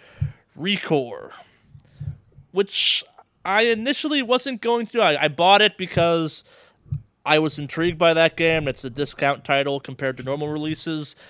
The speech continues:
And then enough bad news happened around it that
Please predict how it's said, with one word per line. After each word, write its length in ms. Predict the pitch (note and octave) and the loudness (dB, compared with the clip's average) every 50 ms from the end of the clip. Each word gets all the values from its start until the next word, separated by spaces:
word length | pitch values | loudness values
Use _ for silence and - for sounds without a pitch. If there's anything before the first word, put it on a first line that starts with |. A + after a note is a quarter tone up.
| - - _ _ _ _ | -20 -20 _ _ _ _
And 200 | D#3+ D#3+ E3 E3 | -2 -2 2 4
then 140 | F#3+ A#3+ C4+ | 4 6 6
enough 340 | B3 A#3+ G#3 D3 C#3 B2+ | 6 4 2 0 0 -4
bad 420 | - C#3+ C#3 D3+ E3 E3+ E3 C#3+ C3 | 2 6 8 10 8 8 6 2 -4
news 360 | A#2+ C3 C#3+ D#3+ F#3 F#3+ - | -6 -4 -4 -4 -4 -8 -2
happened 400 | - G3 G3 G3 - A3 G#3 G3+ | 0 0 0 0 -2 -6 -6 -4
around 360 | G#3 G#3+ G#3+ G#3+ A3 A3+ A3 | -4 -2 0 0 -2 -2 0
it 240 | A3+ A#3 A#3 F#3 - _ _ _ _ _ _ _ - _ | -2 -2 -2 -4 -8 _ _ _ _ _ _ _ -20 _
that 460 | B2+ B2+ C3+ C#3+ D3+ D#3 D#3 D3+ - | -10 0 4 6 8 8 8 8 4